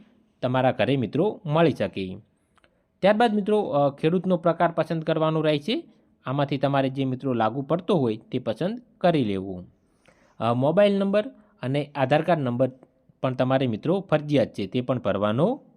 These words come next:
રહેશે. ત્યારબાદ મિત્રો તમારે સબસિડી માટે બેંકની વિગત તમે ભરી શકો છો. જો તમારે ના ભરવી હોય તો મિત્રો તમે સ્કીપ પણ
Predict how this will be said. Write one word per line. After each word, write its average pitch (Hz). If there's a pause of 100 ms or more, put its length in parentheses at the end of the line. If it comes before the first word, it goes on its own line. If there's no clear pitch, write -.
(100)
રહેશે. 117 (1300)
ત્યારબાદ 220
મિત્રો 220
તમારે 180
સબસિડી 180
માટે 160
બેંકની 135
વિગત 139
તમે 139
ભરી 123
શકો 143
છો. 233 (300)
જો 156
તમારે 156
ના 170
ભરવી 180
હોય 156
તો 139
મિત્રો 135
તમે 135
સ્કીપ -
પણ 180